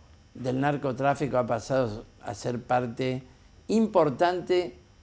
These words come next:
del capital financiero y de, del Producto Bruto Mundial. Y eso fluye en los circuitos del juego, que se ha privatizado.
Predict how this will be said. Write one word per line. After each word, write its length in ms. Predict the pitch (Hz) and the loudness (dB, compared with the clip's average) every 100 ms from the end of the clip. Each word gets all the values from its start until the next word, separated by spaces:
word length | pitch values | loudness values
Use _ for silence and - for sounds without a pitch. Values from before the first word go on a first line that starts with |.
| - - | -20 -12
del 160 | 147 120 | -6 -2
capital 480 | 127 120 127 160 160 | 0 0 0 2 2
financiero 840 | 151 131 123 117 160 170 170 156 | 0 0 -2 -2 2 4 4 4
y 80 | 135 | 2
de, 260 | 120 117 110 | 0 -2 -2
del 180 | 117 | -4
Producto 480 | 107 127 151 151 135 | -2 0 0 0 0
Bruto 320 | 127 156 139 | 2 0 0
Mundial. 640 | 120 113 151 175 104 98 98 - _ _ _ _ _ - - - | 0 0 2 2 2 -2 -12 -18 _ _ _ _ _ -20 -20 -4
Y 420 | 151 139 139 139 | 0 2 2 2
eso 340 | 160 175 214 196 | 2 2 0 0
fluye 760 | - 180 202 147 139 175 226 - - - - | 0 4 6 6 4 0 -2 -10 -20 -20 -8
en 140 | 123 | -4
los 140 | 123 120 | -2 -2
circuitos 520 | 123 117 139 127 117 | -4 -2 -4 -2 -4
del 160 | 113 113 | -4 -4
juego, 600 | 175 180 143 135 143 - - - - _ _ _ _ - | 0 2 2 2 -2 -4 -18 -20 -20 _ _ _ _ -8
que 180 | - 120 - - - - | -4 -4 -6 -20 -20 -14
se 160 | - | -4
ha 60 | 123 | -2
privatizado. 920 | 117 110 110 117 113 165 139 113 120 | -2 -6 -6 -6 0 4 4 4 -4